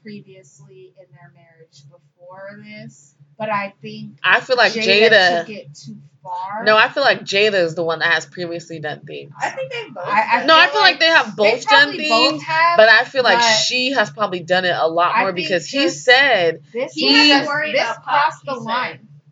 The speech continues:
Speaker 2: that too,
Speaker 3: He
Speaker 2: and
Speaker 3: said
Speaker 2: he
Speaker 3: he had
Speaker 2: said
Speaker 3: to
Speaker 2: he
Speaker 3: worry
Speaker 2: was
Speaker 3: about
Speaker 2: not gonna
Speaker 3: Tupac.
Speaker 2: talk to her ever again. He,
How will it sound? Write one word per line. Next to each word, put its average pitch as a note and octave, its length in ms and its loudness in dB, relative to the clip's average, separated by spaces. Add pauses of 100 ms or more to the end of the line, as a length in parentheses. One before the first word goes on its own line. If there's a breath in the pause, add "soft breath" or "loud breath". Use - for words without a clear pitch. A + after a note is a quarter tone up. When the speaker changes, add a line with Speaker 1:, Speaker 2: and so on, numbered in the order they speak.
(140)
Speaker 2:
that G3 240 0
too, B3+ 240 -6
Speaker 3:
He F#3 80 -2
Speaker 2:
and G#3 80 -6
Speaker 3:
said B3 60 -4
Speaker 2:
he D4+ 120 2
Speaker 3:
he E4 60 -10
had C#4+ 120 6
Speaker 2:
said C4 60 6
Speaker 3:
to C4 60 -10
Speaker 2:
he A#3+ 60 -10 (100)
Speaker 3:
worry B3+ 60 -4
Speaker 2:
was C4+ 100 -6
Speaker 3:
about B3+ 100 4
Speaker 2:
not A#3+ 120 0
gonna A#3+ 180 0
Speaker 3:
Tupac. A#3+ 100 -10
Speaker 2:
talk A#3 220 -2
to B3+ 80 -2
her G#3+ 160 4
ever G3+ 280 0
again. F3+ 440 -2
He, G3 200 -10